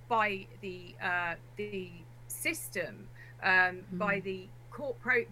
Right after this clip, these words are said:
Speaker 1: by the divorce process. They wanted it to be seen in court, um, and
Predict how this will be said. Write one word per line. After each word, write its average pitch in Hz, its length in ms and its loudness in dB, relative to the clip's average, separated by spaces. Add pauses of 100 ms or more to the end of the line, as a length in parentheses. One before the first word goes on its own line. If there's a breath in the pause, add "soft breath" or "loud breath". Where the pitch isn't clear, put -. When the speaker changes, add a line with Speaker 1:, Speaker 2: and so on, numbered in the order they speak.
(200)
Speaker 1:
by 226 140 4
the 202 100 -4
divorce 220 380 0
process. 226 520 -2
They 190 200 -4
wanted 196 400 -6
it 165 140 -4 (160)
to 202 80 -10
be 190 160 -6
seen 208 360 2
in 165 140 -2
court, 185 380 6 (560 soft breath)
um, 196 340 6 (100)
and 220 220 8